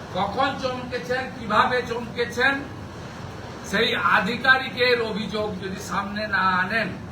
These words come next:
তাহলে ধরে নেব আপনি এসআইআর নিয়ে ভয় পেয়েছেন, ক্ষমতা হারানোর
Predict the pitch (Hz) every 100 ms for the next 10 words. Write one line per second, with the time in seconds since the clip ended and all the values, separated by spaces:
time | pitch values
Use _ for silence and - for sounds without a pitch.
0 | - - - - - 165 214 233 196 175
1 | 214 233 220 208 214 277 - - - -
2 | - - - - - - 214 214 220 262
3 | 240 - - - - - - - - -
4 | - - - - - 196 220 247 247 247
5 | 247 240 233 220 220 240 254 196 202 196
6 | 202 214 202 196 202 233 269 - - -
7 | - - - 131 - 156 190 226 240 226
8 | - 170 214 214 220